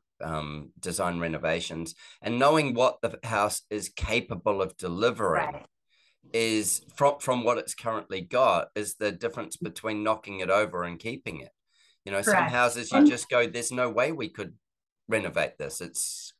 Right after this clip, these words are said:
Speaker 1: not for the
Speaker 2: For sure.
Speaker 1: outcomes you're looking for."
Speaker 2: I'm a general contractor, but I, you know, I, I'm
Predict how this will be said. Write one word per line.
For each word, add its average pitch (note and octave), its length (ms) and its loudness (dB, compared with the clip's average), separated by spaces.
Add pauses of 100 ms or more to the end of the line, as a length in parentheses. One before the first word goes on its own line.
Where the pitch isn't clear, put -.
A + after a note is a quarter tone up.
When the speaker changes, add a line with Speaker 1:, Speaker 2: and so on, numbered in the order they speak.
(140)
Speaker 1:
not C3 240 2
for A#2+ 80 -2
the A2 80 0
Speaker 2:
For A2 60 6
sure. A2+ 40 6 (200)
Speaker 1:
outcomes A2 180 -4
you're G#2 100 -6
looking A#2 340 -6
for." - 280 -8 (920)
Speaker 2:
I'm D#4 280 6
a D#4+ 100 6
general B3+ 380 0
contractor, G#3+ 680 -6
but F#3+ 260 0 (340)
I, A3+ 400 0
you A3 160 0
know, E3+ 240 -4 (180)
I, G#3 220 0 (280)
I'm F#3+ 220 -4